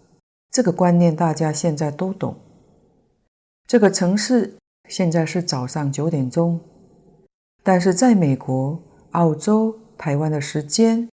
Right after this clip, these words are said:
就不是这个时间，可见得时间跟空间都不是真实的。所以说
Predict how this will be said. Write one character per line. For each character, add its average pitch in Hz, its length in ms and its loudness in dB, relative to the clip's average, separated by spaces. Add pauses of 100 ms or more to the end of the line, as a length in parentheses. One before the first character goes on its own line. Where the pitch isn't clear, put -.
(120)
就 160 160 -2
不 143 160 -4
是 156 140 -4
这 151 140 0
个 147 100 -2
时 139 220 -6
间， 180 420 -4 (880)
可 170 160 2
见 202 240 4
得 170 380 2 (240)
时 175 240 2
间 233 260 8
跟 220 220 4
空 226 260 4
间 233 420 4 (120)
都 147 120 -2
不 143 140 -4
是 143 160 -2
真 185 260 0
实 180 200 -6
的。 - 180 -14 (960)
所 160 200 2
以 151 40 2
说 233 440 2